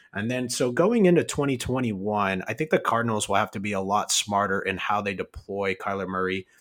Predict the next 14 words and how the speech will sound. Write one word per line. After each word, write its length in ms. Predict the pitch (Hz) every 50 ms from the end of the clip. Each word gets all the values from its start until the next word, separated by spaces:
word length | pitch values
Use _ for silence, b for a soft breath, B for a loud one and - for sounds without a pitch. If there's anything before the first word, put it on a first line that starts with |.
| b _ -
especially 720 | 110 - - - - 156 147 - - 147 135 131 123 120
to 260 | 123 - - 110 104
get 340 | 98 98 107 110 120 - -
him, 420 | - - 104 104 104 101 101 98 b b b b b b
uh, 100 | - 101 95
to 120 | - 110
make 220 | 104 104 98 -
plays 400 | - - 107 98 98 98 92 -
with 240 | 95 101 117 117 117
his 160 | 120 110 -
legs 320 | 92 98 95 98 95 - -
on 200 | - 107 104 101
the 120 | 101 101
outside. 560 | 95 92 - - - - 92 92 92 92 90